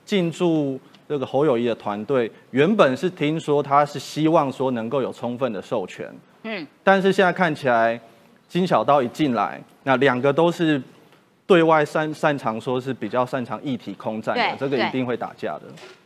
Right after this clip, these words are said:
Speaker 2: 哦，一定会打架。
Speaker 1: 对，但打架起来，陈国军一定没有办法，就是去跟金溥聪呛声，因为辈分差太多。
Speaker 2: 辈-，对，没错，没错，他是马金那个，
Speaker 1: 对。
Speaker 2: 那个 level 的人欸。
Speaker 1: 对，那另外我觉得金溥聪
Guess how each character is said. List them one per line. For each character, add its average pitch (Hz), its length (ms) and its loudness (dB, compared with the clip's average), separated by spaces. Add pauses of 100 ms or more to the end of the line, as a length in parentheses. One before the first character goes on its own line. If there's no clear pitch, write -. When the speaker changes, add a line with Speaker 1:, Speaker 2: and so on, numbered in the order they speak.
(120)
Speaker 2:
哦， 196 600 -2
一 165 60 -10
定 214 140 -10
会 135 80 2
打 117 80 2
架。 - 0 -
Speaker 1:
对， - 80 0
但 202 120 6
打 131 160 4
架 170 220 6
起 127 200 -4
来， 117 140 4
陈 127 200 -4
国 131 120 0
军 127 160 -4
一 120 60 -4
定 123 100 -4
没 117 120 -4
有 113 100 -4
办 120 180 -4
法， 98 160 -6
就 110 200 -10
是 107 360 -10 (300)
去 - 160 -4
跟 131 400 2
金 127 180 -6
溥 101 140 -8
聪 113 460 -4 (240)
呛 117 260 -2
声， 101 260 -4
因 120 80 -6
为 135 200 0 (200)
辈 143 220 4
分 127 240 0
差 113 240 2
太 117 160 -2
多。 147 240 0
Speaker 2:
辈-， - 0 -
对， 202 260 0
没 320 140 -2
错， 302 280 -2
没 220 140 -4
错， 339 80 -4
他 339 140 -2
是 370 60 -8
马 277 260 -2
金 339 300 -6
那 349 120 0
个， 240 180 -2
Speaker 1:
对。 269 100 -12
Speaker 2:
那 320 100 0
个 233 120 -2
level 240 440 -2
的 180 140 -4
人 160 160 -8
欸。 143 220 -4
Speaker 1:
对， 123 120 -6 (320)
那 226 180 2
另 254 220 2
外 240 160 6
我 151 160 4
觉 147 160 -2
得 190 160 2
金 214 240 0
溥 131 240 -4
聪 175 420 0